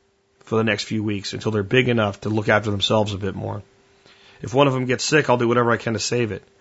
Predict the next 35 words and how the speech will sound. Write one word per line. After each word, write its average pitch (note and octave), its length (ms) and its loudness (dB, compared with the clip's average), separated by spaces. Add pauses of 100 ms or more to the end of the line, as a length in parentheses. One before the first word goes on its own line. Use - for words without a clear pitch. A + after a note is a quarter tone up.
(200)
I - 80 2
will G#2 120 0
feed B2+ 360 2
them. D3+ 300 2 (720)
I G#2+ 80 -2
will A2+ 140 2
provide A2 360 2
shelter A#2 380 2
for C3 180 -4
them. C3+ 280 -2 (800)
Might E3+ 160 4
even G3+ 140 2
sit - 280 2
with D#3 140 -2
them A#2 160 -2
and G#2+ 100 -6
cuddle C3+ 340 0
them. F#2 240 -14 (1120)
But A2 120 -6
they're E3+ 100 4
not E3 200 4
free. A#2+ 380 -6
They're A#2 240 -6
my A#2+ 140 0
captives. - 720 -6 (720)
Now, C3 80 -2
they're D#3 140 6
a C#3+ 60 2
chicken. - 380 2 (100)
It's - 100 -8
okay C#3+ 280 0
that A2+ 140 -4
they're F#2+ 100 -14
my C2 120 -14
captives. - 580 -18